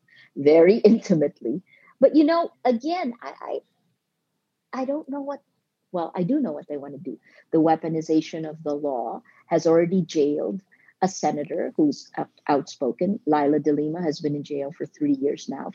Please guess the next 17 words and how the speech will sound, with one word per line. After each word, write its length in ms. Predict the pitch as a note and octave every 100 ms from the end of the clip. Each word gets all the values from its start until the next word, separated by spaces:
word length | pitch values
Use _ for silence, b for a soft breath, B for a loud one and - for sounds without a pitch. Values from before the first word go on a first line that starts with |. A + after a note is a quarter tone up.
| -
February 420 | D3 D3 D3 C#3+
twenty 380 | _ B2+ C3+ B2
seventeen. 760 | - - - - - A3+ - _ _ B B B -
Um, 400 | D#3 D3+ D3+ E3 _ _ -
and 100 | B3
then 140 | C#4 C#4
I, 80 | -
I, 120 | -
and 160 | C4+ C4
last 260 | C4+ C#4
thing 140 | - D4
I 100 | A3
think 260 | - F#3+ E3+
is 160 | D#3+
just 220 | - F3
to 60 | E3+
say, 320 | - D#3 D#3